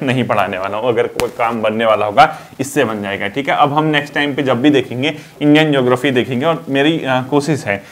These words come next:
कि बारह क्लासेस तक आपकी पॉलिटी and ज्योग्राफी पूरी ही कंप्लीट हो जाए। फिर बताओ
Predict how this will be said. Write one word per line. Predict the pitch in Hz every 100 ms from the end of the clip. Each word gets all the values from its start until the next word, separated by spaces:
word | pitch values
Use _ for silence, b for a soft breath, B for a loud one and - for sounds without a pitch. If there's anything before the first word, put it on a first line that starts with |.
| B -
कि | 151
बारह | 123 123 151 180
क्लासेस | 160 139 - -
तक | 135
आपकी | 135 165
पॉलिटी | 156 135 123 127 147
and | 151 120
ज्योग्राफी | 120 120 143
पूरी | 160 160 147 143
ही | 180
कंप्लीट | 170 123 110 104
हो |
जाए। | 101 104
फिर | - 175
बताओ | 147 143 143 156